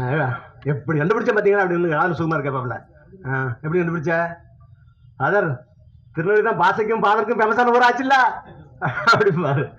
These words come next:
அசால்ட்டா, ரொம்ப அசால்ட்டா பண்ணிட்டு போயிருப்பாரு. எனக்கு உண்மையிலே எனக்கு ரொம்ப, ஏன்னா, ஆ, பாஸ்கர், எம் எஸ் பாஸ்கர் சார் தான் தான் நடித்தால் மட்டுமல்ல, தன்னை ம-, முதல்ல வந்து எல்லாரையும் நி-, நிக்க வச்சு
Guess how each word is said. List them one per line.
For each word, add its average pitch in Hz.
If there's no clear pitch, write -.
அசால்ட்டா, 277
ரொம்ப 240
அசால்ட்டா 233
பண்ணிட்டு 180
போயிருப்பாரு. 165
எனக்கு 156
உண்மையிலே 175
எனக்கு 151
ரொம்ப, 175
ஏன்னா, 170
ஆ, 139
பாஸ்கர், 139
எம் 143
எஸ் 156
பாஸ்கர் 135
சார் 131
தான் 165
தான் 143
நடித்தால் 151
மட்டுமல்ல, 120
தன்னை 127
ம-, 120
முதல்ல 147
வந்து 147
எல்லாரையும் 135
நி-, 123
நிக்க 117
வச்சு 135